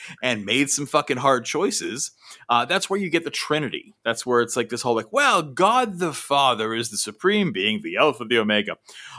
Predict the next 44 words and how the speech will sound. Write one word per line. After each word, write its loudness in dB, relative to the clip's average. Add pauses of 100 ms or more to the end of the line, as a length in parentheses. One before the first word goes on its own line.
But -6
there -4
is 0
also 4
Jesus -2
and -6
the 2
Holy 0
Spirit -4
who 4
are 0 (100)
equal 2
to -4
God, 0 (460)
who 4
is 4
the 4
Almighty 4
and -4
the -4
supreme -2
being." 0
And -2
you're 4
like, 2
"What?" 0
And -6
then 0
that's 0
why -4
the -12
Trinity -2
is -4
such -6
a -6
hard -2
thing -6
to -14
grasp -4
for -2
a 0
lot 2
of -12
people, -6